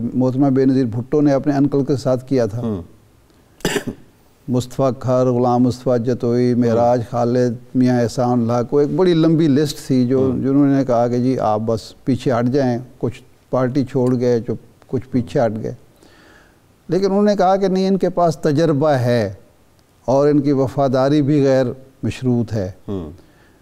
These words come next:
Speaker 2: और loyalty तो इनकी
Speaker 1: लॉयल-,
Speaker 2: हमेशा से रही,
Speaker 1: वही,
Speaker 2: चालीस, चालीस साल हो
Speaker 1: हाँ,
Speaker 2: गए
Speaker 1: तो
Speaker 2: party।
Speaker 1: इसलिए
Speaker 2: तीस साल, चालीस
Speaker 1: ये
Speaker 2: साल
Speaker 1: तो
Speaker 2: तक
Speaker 1: नहीं हो
Speaker 2: रही।
Speaker 1: सकता कि अब इनके
Speaker 2: हाँ।
Speaker 1: साथ वो सलूक किया जाए जो जतोई के साथ या मुस्तफ़ा खर के साथ, गुलाम मुस्तफ़ा खर के साथ या म-,
Speaker 2: हम्म।
Speaker 1: महराज खालिद के साथ या कई लोगों के साथ बेनज़ीर ने किया।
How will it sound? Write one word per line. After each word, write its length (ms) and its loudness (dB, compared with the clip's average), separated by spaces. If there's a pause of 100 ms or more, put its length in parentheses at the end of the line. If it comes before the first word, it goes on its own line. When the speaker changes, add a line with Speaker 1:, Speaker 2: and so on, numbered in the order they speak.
(140)
Speaker 2:
और 60 0
loyalty 520 0
तो 160 -2
इनकी 200 2
Speaker 1:
लॉयल-, 160 2
Speaker 2:
हमेशा 280 0
से 140 -2
रही, 100 2
Speaker 1:
वही, 180 0
Speaker 2:
चालीस, 300 2
चालीस 260 0
साल 180 0
हो 80 2
Speaker 1:
हाँ, 80 0
Speaker 2:
गए 80 2
Speaker 1:
तो 120 -4
Speaker 2:
party। 220 -4
Speaker 1:
इसलिए 720 4
Speaker 2:
तीस 80 -6
साल, 160 -2
चालीस 200 0
Speaker 1:
ये 100 4
Speaker 2:
साल 80 2
Speaker 1:
तो 80 4
Speaker 2:
तक 60 2
Speaker 1:
नहीं 140 4
हो 140 2
Speaker 2:
रही। 80 -2
Speaker 1:
सकता 420 0
कि 120 0
अब 400 2
इनके 200 0
Speaker 2:
हाँ। 40 2
Speaker 1:
साथ 240 2
वो 220 2
सलूक 360 0
किया 240 2
जाए 320 4
जो 240 2
जतोई 320 2
के 120 0
साथ 440 0
या 160 2
मुस्तफ़ा 420 -2
खर 220 -2
के 180 -4
साथ, 260 -2
गुलाम 180 0
मुस्तफ़ा 300 -2
खर 220 -2
के 200 -4
साथ 380 0
या 100 0
म-, 100 -2
Speaker 2:
हम्म। 260 -4
Speaker 1:
महराज 400 0
खालिद 300 -2
के 60 -2
साथ 220 -2
या 100 -2
कई 200 -2
लोगों 220 -2
के 60 -4
साथ 140 -2
बेनज़ीर 480 0
ने 160 0
किया। 320 -8